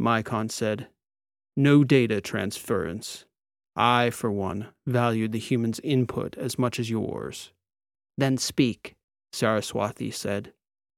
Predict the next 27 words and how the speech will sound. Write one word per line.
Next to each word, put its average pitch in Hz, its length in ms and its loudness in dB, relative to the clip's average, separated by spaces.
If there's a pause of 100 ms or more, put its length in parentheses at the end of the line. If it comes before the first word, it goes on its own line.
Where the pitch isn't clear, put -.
(140)
"You 143 80 4
must 147 240 2
have 131 160 -2
something 127 440 0
to 123 120 -6
say. 123 460 -6 (640)
Or 139 80 6
did 139 180 4
you 143 80 4
just 143 200 2
want 147 160 2
to 151 60 -4
show 139 300 0
off 127 240 0
that 110 180 -6
new 131 120 -2
ship - 360 -2
you've 117 200 -4
stolen?" 117 540 -2 (960)
"The 139 180 2
Ordinals 135 840 2
know 120 180 2
something 117 420 -2
is 98 160 -6
afoot," - 440 -6 (420)
Mycon 107 480 -2
said, 85 400 -8